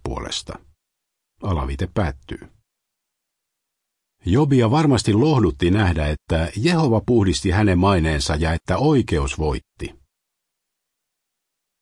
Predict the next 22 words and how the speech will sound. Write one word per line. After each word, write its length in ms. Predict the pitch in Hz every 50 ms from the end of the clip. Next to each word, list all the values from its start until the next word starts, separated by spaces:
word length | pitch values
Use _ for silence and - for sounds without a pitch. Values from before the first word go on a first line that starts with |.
| _ _ _ _ _ _ 151
Jehova 340 | 165 180 185 170 139 139
luotti 340 | 135 147 143 123 - - 92
siihen, 420 | - - 127 117 107 87 87 85 82
että 440 | 80 - - _ 90 85 87 101
Job 300 | 104 110 127 151 135 - -
noudattaisi 680 | 90 120 151 165 151 131 104 - - 104 95 85 104 95
hänen 280 | 92 101 98 90 82
pyyntöään 640 | - 110 104 95 87 - - 85 82 82 82 80 82 82 - -
ja 120 | 92 - -
antaisi 540 | 143 156 165 147 - 131 113 104 - 127 110
anteeksi 460 | 110 117 110 87 101 85 78 - 95
miehille, 600 | 95 101 101 92 80 80 78 76 78 80 85 82 -
jotka 300 | 104 113 113 110 - - 80
olivat 280 | 90 113 123 127 -
loukanneet 560 | 156 160 160 139 - 107 90 85 78 76 - -
häntä 240 | 82 73 65 -
syvästi. 600 | - - - 69 65 - - - - - - - - _ _ _ _ _ _ _ _ _ _ _ _ _ _ _ _ _ _ _ _ _ _ _ _ _ -
Job 240 | 113 135 113 71 82
ei 160 | 95 123 131
tuottanut 500 | - 156 143 127 - - 95 92 90 -
hänelle 300 | 110 104 101 92 92 92 -
pettymystä. 680 | - 123 - - _ - - - - - - - - -